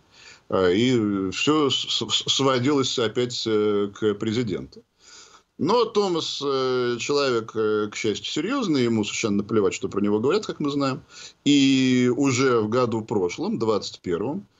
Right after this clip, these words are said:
когда он снова в одном из заключений упомянул, что вот этот самый Салливан, как его сокращённо называют,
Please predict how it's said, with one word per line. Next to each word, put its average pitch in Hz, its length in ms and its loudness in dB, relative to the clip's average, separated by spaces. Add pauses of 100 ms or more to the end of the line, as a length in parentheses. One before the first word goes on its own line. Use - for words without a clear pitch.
(220)
когда 123 300 2
он 123 120 2
снова 104 800 0
в 107 40 2
одном 107 360 -2
из 95 120 -4
заключений 98 920 -2
упомянул, 110 800 0
что 90 480 0
вот 87 160 -4
этот 85 240 -6
самый 87 320 -2
Салливан, 85 640 0
как - 180 -10
его 78 120 -4
сокращённо 85 580 -4
называют, 82 600 0